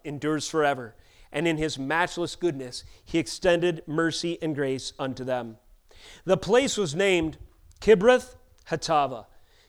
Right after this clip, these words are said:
Kibroth Hattaavah. What does that mean?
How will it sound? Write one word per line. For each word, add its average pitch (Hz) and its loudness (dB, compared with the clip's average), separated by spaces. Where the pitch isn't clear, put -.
Kibroth 185 4
Hattaavah. 147 0
What 170 -2
does 156 -2
that 160 2
mean? 143 -4